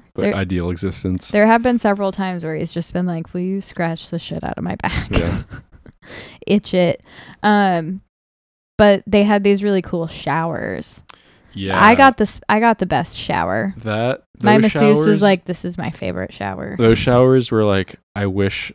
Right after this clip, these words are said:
Speaker 1: I never experienced the shower." Like, I wish I could unlearn that something this good existed.
Speaker 2: Mine had, like, an overhead spout and then, like, three on the sides. So you're just, like, fully
Speaker 1: You,
Speaker 2: immersed.
Speaker 1: they, it was just, like, a button that they pushed and they set it to whatever temperature you wanted. And the water
Speaker 2: Mm-hmm.
Speaker 1: just was that temperature. There's a little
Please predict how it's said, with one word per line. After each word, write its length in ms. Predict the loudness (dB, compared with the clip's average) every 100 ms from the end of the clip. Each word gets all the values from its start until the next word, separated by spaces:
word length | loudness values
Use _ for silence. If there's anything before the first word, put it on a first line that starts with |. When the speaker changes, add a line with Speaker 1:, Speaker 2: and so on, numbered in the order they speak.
| _
Speaker 1:
I 100 | -6
never 320 | -2 -2 -2 -4
experienced 800 | -4 -10 -6 -4 -4 -6 -8 -8
the 80 |
shower." 400 | -8 -4 -2 -2
Like, 120 | 0 4
I 40 |
wish 200 | 6 6
I 20 |
could 160 | 6 4 2
unlearn 520 | 0 2 2 2 0
that 200 | -4 -6
something 320 | -6 -4 -2
this 180 | -4 -6
good 200 | -6 -6
existed. 500 | -6 -8 -10 -8 0
Speaker 2:
Mine 200 | 2 4
had, 180 | 2 2
like, 180 | 0 -2
an 140 | -8
overhead 760 | -2 -2 0 -2 0 0 0 -4
spout 580 | -8 -2 0 0 -2 -4
and 160 | -6 -6
then, 120 | -8
like, 320 | -6 -8 -10
three 480 | -16 -8 -2 0 0
on 140 | 0 -2
the 120 | -6
sides. 760 | -10 -4 -2 0 -2 -2 -4 -8
So 140 | -8
you're 240 | -8 -6
just, 240 | -4 -6 -2
like, 180 | -4 -4
fully 500 | -10 -4 -4 -4 -6
Speaker 1:
You, 40 |
Speaker 2:
immersed. 680 | -8 -8 -4 0 0 -2 0
Speaker 1:
they, 200 | 0 2
it 80 | 0
was 160 | 0 0
just, 160 | -2
like, 120 | -2 -2
a 60 | -8
button 420 | -4 -2 0 0
that 140 | 0
they 120 | 0
pushed 460 | 0 0 -2 -4 -8
and 100 | -4
they 120 | -4
set 320 | -4 -6 -4 -2
it 180 | -4
to 260 | -6 -4 -2
whatever 300 | -2 -2 -2
temperature 500 | -6 -12 -14 -14 -12
you 140 | -12
wanted. 420 | -12 -12 -12 -12 -10
And 160 | -6 -2
the 40 |
water 260 | 0 0 0
Speaker 2:
Mm-hmm. 80 | -2
Speaker 1:
just 100 | -4
was 380 | -6 -4 -2
that 200 | -4 -6
temperature. 540 | -8 -8 -8 -8 -8 -6
There's 220 | -6 -6
a 20 |
little 180 | -6 -8